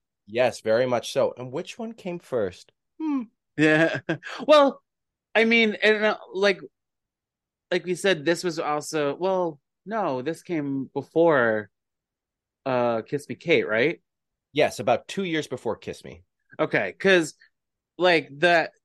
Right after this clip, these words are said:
Speaker 2: uh, the Moonface and Starry Eyed really did feel like
Speaker 1: Too darn hot.
Speaker 2: Yeah, 'cause it was, it, just because of the, um,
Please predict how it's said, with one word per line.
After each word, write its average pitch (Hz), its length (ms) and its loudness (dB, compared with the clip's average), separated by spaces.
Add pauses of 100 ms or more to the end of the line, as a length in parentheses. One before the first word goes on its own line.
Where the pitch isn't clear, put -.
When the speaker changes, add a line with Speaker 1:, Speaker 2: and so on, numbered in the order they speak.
(640)
Speaker 2:
uh, 147 440 2
the 147 100 -2
Moonface 160 460 0
and 143 100 -10
Starry 147 340 0
Eyed 127 220 -2
really 170 340 -2
did 143 300 -8
feel 139 280 -4
like 127 360 -4 (960)
Speaker 1:
Too 135 100 -6
darn 113 200 0
hot. 104 260 -2 (260)
Speaker 2:
Yeah, 110 480 -2
'cause 156 180 0
it 160 80 2
was, 160 220 2 (600)
it, 175 160 -8
just 220 280 0
because 220 320 2
of 165 180 2
the, 156 540 2 (360)
um, 135 480 0